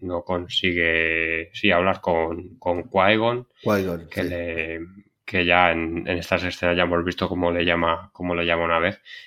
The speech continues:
Speaker 1: y que, por cierto, menudo momentazo cuando,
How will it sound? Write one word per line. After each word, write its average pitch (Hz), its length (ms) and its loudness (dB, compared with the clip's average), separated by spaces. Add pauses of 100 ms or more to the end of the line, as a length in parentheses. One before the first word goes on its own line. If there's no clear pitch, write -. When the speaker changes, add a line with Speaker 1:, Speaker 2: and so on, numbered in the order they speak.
Speaker 1:
y - 100 -4
que, 92 120 0
por 85 140 0
cierto, 82 440 0
menudo 85 540 -2
momentazo 85 680 0
cuando, 85 580 0